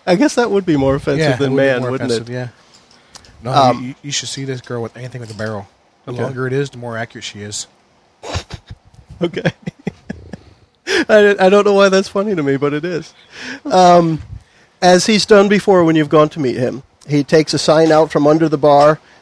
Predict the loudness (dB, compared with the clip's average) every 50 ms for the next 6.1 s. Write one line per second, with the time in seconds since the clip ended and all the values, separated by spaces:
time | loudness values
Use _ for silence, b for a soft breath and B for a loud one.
0 | b b -2 0 2 2 2 0 0 0 0 0 0 2 4 6 6 6 6 4
1 | 2 2 2 2 4 4 4 2 0 _ _ _ -2 0 0 0 0 -2 2 2
2 | 2 2 2 2 2 2 2 4 4 4 6 6 4 2 0 -4 0 2 4 4
3 | 4 4 2 0 0 0 0 0 0 -2 0 0 2 4 4 2 2 0 -2 -2
4 | -2 -2 0 2 4 4 4 4 4 4 2 4 2 0 0 0 -2 -2 -4 -6
5 | -8 -4 0 0 0 0 0 -2 -4 -6 -6 -8 -8 -8 -6 -6 -6 -6 -6 -6
6 | -6 -8